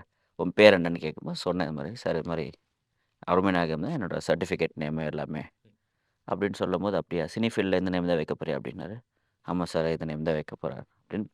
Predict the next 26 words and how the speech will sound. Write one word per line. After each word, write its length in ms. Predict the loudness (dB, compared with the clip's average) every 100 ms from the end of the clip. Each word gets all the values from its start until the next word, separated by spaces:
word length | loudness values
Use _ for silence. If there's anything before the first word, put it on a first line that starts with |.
| -8 2
பேசிட்டு 300 | 4 4 0
இருக்கும்போது, 640 | -2 0 2 2 2 -2 -6 _ _ _ _ -4
"ஆ, 60 | 0 4 4 2 0 -4 0
பேர் 180 | 4 4
ரொம்ப 260 | 4 2 2
பெருசா 260 | 10 10
இருக்கே" 280 | 10 2 0 -6
அப்படின்னாரு. 600 | -10 -10 -12 -8 -4 -6 -8 _ _ _ _
அப்புறம் 360 | 0 4 12 12
அவரே 240 | 12 10
யோசிச்சுட்டு 320 | 6 4 2
இருக்கும், 180 | 2 2
அது, 180 | 6 8 8 8 8 4 -4 _ 4
"ஏ, 100 | 4
நீங்க 360 | 4 2 4
தான் 100 | 4 6
பேர் 160 | 6
வைக்கிறீங்கன்னா 420 | 6 6 2 0 -2
வச்சிருங்க 240 | -4 -4
சார்" 260 | -2 -2 -2
அப்படின்னோடனே, 400 | -4 -4 -6 -6
"சரி, 200 | 0 2
போயிட்டு 240 | 6 6 8
ஒரு 120 | 6
மூணு 220 | 4 4
நாள் 160 | 4